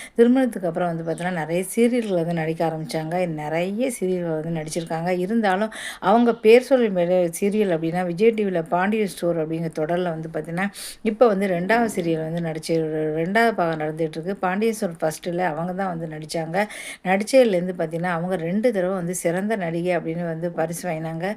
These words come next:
ஆனா விருது வந்து ரெண்டு தடவை விருது வாங்கியிருக்காங்க. இப்ப வந்து ரெண்டாவது பாகத்துல ஏன் நடிக்கலைன்னா, முத தடவை பயங்கரமா வந்து ட்ரோல் பண்ணிட்டாங்க சொல்லலாம். எம்ம-, நெட்டிசனுக்கெல்லாம் ஏன் அப்படின்னா வந்து பார்த்தீங்கன்னா, ஒரு தியாகி அப்படின்னா கொஞ்சமா தியாகம் பண்ணணும். ஆனா இவங்க வந்து பயங்கர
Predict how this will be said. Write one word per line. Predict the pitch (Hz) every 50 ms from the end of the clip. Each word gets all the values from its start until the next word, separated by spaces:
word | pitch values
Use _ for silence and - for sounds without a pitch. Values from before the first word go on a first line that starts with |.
| - - - - - -
ஆனா | - 160 196 214 233
விருது | 208 196 202 214 240 240 254 240
வந்து | 196 185 180 190 185 175 170
ரெண்டு | 175 180 208 220 247
தடவை | 226 208 196 214 214
விருது | 185 175 180 190 208 196
வாங்கியிருக்காங்க. | 185 165 160 160 165 165 170 165 170 175 190 196
இப்ப | 190 185 - - 233
வந்து | 208 196 196 202
ரெண்டாவது | 185 175 175 202 214 247 262 254 247
பாகத்துல | 233 208 196 190 190 175 170
ஏன் | 175 185 196 185 170
நடிக்கலைன்னா, | 160 165 170 165 180 180 170 165 180 185
முத | 170 160 165 175 208 220
தடவை | 214 214 190 185 190 180 165
பயங்கரமா | 147 139 143 156 175 185 208 214 226 226 220 220 208
வந்து | 190 180 180 175 170
ட்ரோல் | 165 - 175 185 190 185
பண்ணிட்டாங்க | - 180 165 160 - 165 165 165 165
சொல்லலாம். | 165 165 170 156 160 160 170 175 175 165
எம்ம-, | 156 160 160 160 165 - - - - - -
நெட்டிசனுக்கெல்லாம் | - 185 175 175 240 233 240 226 190 170 160 170 175 180 175 170 170
ஏன் | 185 208 226 226
அப்படின்னா | 202 170 165 170 170 175 180
வந்து | 175 170 165 156
பார்த்தீங்கன்னா, | 160 165 156 170 165 190 196 196 180 160
ஒரு | 160 165 175 185 180 170 165
தியாகி | - 170 175 180 196 220 233 226 226 233
அப்படின்னா | 208 175 175 180 185 202 196 -
கொஞ்சமா | 175 165 175 196 202 196 202 202 202 196
தியாகம் | - 175 160 156 156 175 170 165
பண்ணணும். | 160 147 151 151 165 190 214 208 - - - - - - _
ஆனா | 170 175 185 202
இவங்க | 196 180 170 165 165
வந்து | 170 180 190 185
பயங்கர | - 143 139 143 147 156 160 170 175 202